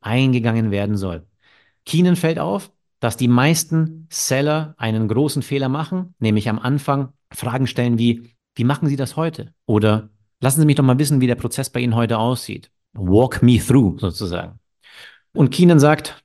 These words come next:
das soll so nicht sein. Diese Thematik sollte erst am Ende behandelt werden. Und er zieht da den Vergleich eines Arztes oder einer Ärztin, zu der man geht und sagt, „Gut, ich bin jetzt hier wegen Halsschmerzen.“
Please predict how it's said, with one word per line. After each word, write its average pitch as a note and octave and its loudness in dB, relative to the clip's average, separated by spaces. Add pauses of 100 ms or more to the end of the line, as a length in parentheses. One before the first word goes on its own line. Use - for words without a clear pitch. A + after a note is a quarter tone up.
das C#3 0
soll B2+ 2
so A#2+ 2
nicht B2 2
sein. D#3+ 0
Diese D#3 -2
Thematik D3 -4
sollte C3+ -4
erst C3 -6
am C3+ 0
Ende E3+ 0
behandelt G2 -4
werden. G2+ -2
Und A#2 -2 (320)
er A#2 -6
zieht D#3+ -6
da C#3 0
den C3 -2
Vergleich A#2+ -2
eines A#2 -6
Arztes C3 -8
oder A2+ -2
einer A2 -4
Ärztin, B2+ -6
zu A#2 -4
der A#2 -2
man A#2+ 0
geht B2+ -2
und A#2+ -6
sagt, A#2 -4 (400)
„Gut, C3+ -10
ich - -14
bin C3 -4
jetzt A#2+ -8
hier B2+ -2
wegen A#2+ 0
Halsschmerzen.“ C3 -4